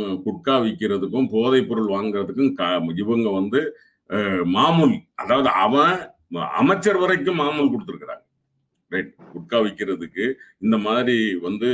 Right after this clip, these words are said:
போதைப் பொருட்கள் விற்பதற்காக ஒரு மக்கள் நல்வாழ்வுத்துறை அமைச்சர் அதிமுகவை சார்ந்தவர் தான்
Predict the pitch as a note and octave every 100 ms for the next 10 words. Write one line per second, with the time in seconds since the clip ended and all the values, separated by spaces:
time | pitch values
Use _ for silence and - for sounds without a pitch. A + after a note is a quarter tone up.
0 | G#2 G2+ B2+ C3+ A2 A2 G#2+ - G2 G2
1 | - B2+ A#2 G#2+ A2+ C3 D3+ - _ A2
2 | C3 G#3+ A3+ E3+ D3+ C3+ C#3 C#3+ C#3 B2+
3 | - A#2 A2+ G#2+ A#2+ D3+ D3+ A2+ C3 C#3
4 | C#3+ C3+ B2+ B2 A2 A2+ A#2+ B2 A#2 G#2
5 | C3+ F#3